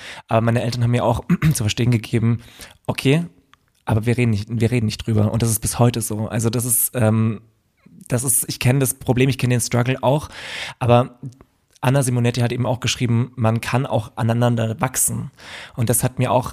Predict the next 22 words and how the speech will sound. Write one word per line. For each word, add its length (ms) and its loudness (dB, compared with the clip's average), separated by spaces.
sehr, 300 -2
sehr 120 2
viel 440 0
Hoffnung 420 -2
gegeben, 460 0
dass 300 -4
ich 220 -6
vielleicht 260 -2
auch 280 0
irgendwie, 460 -2
dass 140 -4
ich 100 -6
meine 160 0
Eltern 240 -2
vielleicht 200 -2
sogar 200 -2
mal 200 2
zu 140 -4
meiner 220 0
Hochzeit 340 -4
einladen 400 0
kann. 360 -6